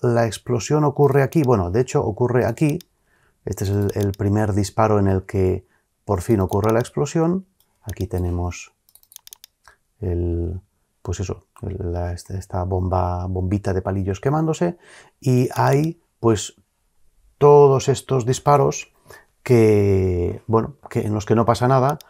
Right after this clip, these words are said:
hasta el momento de la explosión, que es, bueno, no este, sino este. ¿Eso qué quiere decir? Que desde el momento en que yo pulso el botón a la mitad hasta que ocurre el,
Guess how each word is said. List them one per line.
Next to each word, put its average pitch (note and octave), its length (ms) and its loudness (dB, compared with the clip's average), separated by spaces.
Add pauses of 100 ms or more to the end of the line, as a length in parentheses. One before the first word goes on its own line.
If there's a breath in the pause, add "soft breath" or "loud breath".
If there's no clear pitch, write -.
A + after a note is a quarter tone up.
(180 loud breath)
hasta A2 300 -2
el G#2 40 0
momento A2 300 2
de A#2+ 80 2
la A#2 60 2
explosión, C3+ 520 -2
que G#2+ 200 0
es, A#2+ 120 -4
bueno, G#2 240 0
no A2+ 200 0
este, A2+ 180 -4
sino A#2 260 -2
este. C#3+ 340 -6 (340 loud breath)
¿Eso C3 200 0
qué B2+ 120 -4
quiere B2 180 2
decir? G#2 380 0 (400 loud breath)
Que A2+ 160 0
desde A2 220 2
el A2 60 2
momento B2+ 380 0
en D#3+ 80 0
que C3+ 240 0
yo C3 240 2
pulso C3 300 2
el A#2+ 60 0
botón A#2 240 0
a A#2 40 0
la A2 80 0
mitad G#2+ 320 -2
hasta F#2+ 320 -6
que G2+ 140 -4
ocurre A2+ 680 0
el, F#2 540 -4